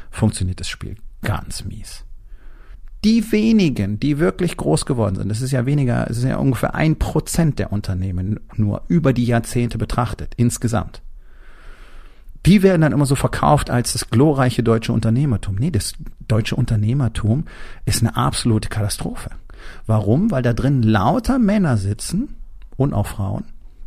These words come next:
die überhaupt kein Interesse dran haben, was anders zu machen, die sich weigern, neues Wissen zu adaptieren, zu suchen, zu lernen, zu trainieren und Dinge anders zu machen.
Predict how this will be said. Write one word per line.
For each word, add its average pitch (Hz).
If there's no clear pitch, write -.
die 127
überhaupt 139
kein 127
Interesse 123
dran 104
haben, 101
was 92
anders 98
zu -
machen, -
die 120
sich 98
weigern, 127
neues 104
Wissen 110
zu -
adaptieren, 123
zu -
suchen, 117
zu -
lernen, 110
zu -
trainieren 104
und 95
Dinge 98
anders -
zu -
machen. -